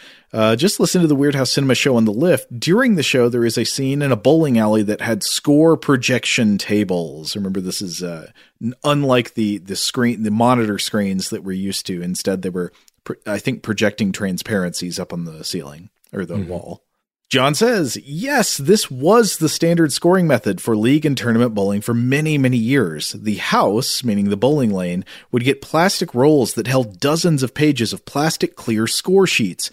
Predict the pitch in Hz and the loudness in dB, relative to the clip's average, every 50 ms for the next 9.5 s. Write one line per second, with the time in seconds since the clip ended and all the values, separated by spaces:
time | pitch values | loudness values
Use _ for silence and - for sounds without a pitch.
0 | - - - - _ _ 170 214 214 - - - - 165 147 131 135 135 127 117 | -12 -20 -20 -20 _ _ -2 -2 0 0 -2 0 2 2 2 2 2 0 2 2
1 | 120 120 117 - 107 95 - - 214 240 220 - - 127 110 117 127 123 117 101 | 2 2 2 0 -4 -6 -2 0 0 0 0 0 0 2 2 2 2 2 -2 -4
2 | - - - 151 170 185 175 - - - 107 95 92 95 107 107 - 127 113 110 | -4 0 2 4 4 4 2 0 0 -2 0 0 0 0 -2 -2 -4 -4 -2 0
3 | 107 107 104 - - 104 98 95 98 95 123 139 147 120 90 82 - - - - | 0 0 0 -2 -6 -6 -4 -4 -2 0 0 0 2 0 0 -2 -6 -8 -10 -10
4 | - - - - - - _ - 127 127 147 175 185 160 143 139 143 156 175 170 | -10 -12 -18 -20 -20 -20 _ -4 0 2 2 2 2 0 0 2 4 4 4 4
5 | - 151 135 - - - 190 226 202 151 - - 110 90 82 73 78 85 87 - | 2 2 2 0 -2 0 0 2 0 0 0 -2 -2 -2 -4 -6 -10 -12 -12 -4
6 | - 117 110 - - 131 120 113 101 - - 110 117 135 151 170 196 214 170 107 | -2 -2 0 0 0 0 2 2 0 0 2 2 2 4 4 2 2 2 0 -2
7 | - - 131 117 - 131 120 107 95 92 110 117 120 143 165 175 170 151 117 98 | 0 0 0 0 0 0 0 0 0 2 2 2 4 4 4 4 4 4 2 2
8 | 92 104 113 135 156 160 - - 113 - - - - 151 160 175 175 - 120 107 | 2 2 2 2 0 0 -2 -4 -6 -6 -6 -6 -2 0 0 0 2 2 0 0
9 | 98 87 101 127 160 139 98 78 78 80 | 0 0 -2 0 2 0 0 -2 -4 -12